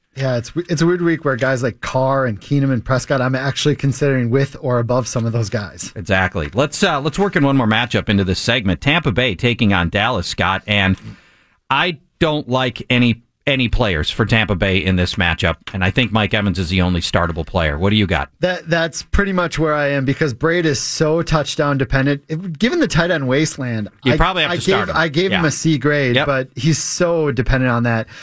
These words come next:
Speaker 1: Uh, Barber, I also gave a C grade, but I really considered benching. It's only 'cause he always, he gets fifteen touches every dang
Speaker 2: Yeah,
Speaker 1: game,
Speaker 2: there's that.
Speaker 1: and he's scored in, like, four of the last five. So
Speaker 2: He
Speaker 1: he
Speaker 2: actually runs hard. He
Speaker 1: Yeah,
Speaker 2: just gets no
Speaker 1: he
Speaker 2: help
Speaker 1: does.
Speaker 2: from that offense.
Speaker 1: He does. The,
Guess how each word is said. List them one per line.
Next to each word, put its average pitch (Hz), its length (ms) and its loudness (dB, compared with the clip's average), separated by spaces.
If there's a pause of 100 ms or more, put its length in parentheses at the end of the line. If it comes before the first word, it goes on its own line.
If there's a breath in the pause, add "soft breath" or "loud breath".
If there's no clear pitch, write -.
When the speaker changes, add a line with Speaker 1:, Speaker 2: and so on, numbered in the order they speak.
(280 loud breath)
Speaker 1:
Uh, 135 220 2
Barber, 185 460 0
I 147 140 0
also 151 280 -2
gave 160 220 2
a - 40 2
C 147 200 0
grade, 151 220 0
but 139 100 2
I - 20 2
really 151 260 0
considered 143 400 0
benching. 135 320 0
It's 156 140 0
only 220 220 0
'cause 214 180 0
he 170 160 2
always, 180 400 0
he 156 160 0 (100)
gets - 220 0
fifteen 185 380 0
touches 160 480 0
every 196 320 2
dang 160 220 2
Speaker 2:
Yeah, 170 100 4
Speaker 1:
game, 160 120 2
Speaker 2:
there's 135 200 0
that. 110 340 0
Speaker 1:
and 190 140 0
he's 190 160 2
scored 208 400 0
in, 170 100 0
like, 147 160 2
four 190 320 0
of 160 80 -4
the 147 80 2
last 147 320 0
five. 151 400 0
So - 140 0
Speaker 2:
He 151 60 4
Speaker 1:
he - 20 4
Speaker 2:
actually 240 320 0
runs 131 260 2
hard. 110 500 0 (140)
He 151 140 -4
Speaker 1:
Yeah, 220 60 4
Speaker 2:
just 165 120 0
gets 123 220 -2
no 113 120 2
Speaker 1:
he 98 60 2
Speaker 2:
help 104 160 0
Speaker 1:
does. 113 120 -6
Speaker 2:
from 104 120 -4
that 92 160 2
offense. 82 340 -2
Speaker 1:
He 156 120 2
does. 131 320 -2
The, 165 240 -2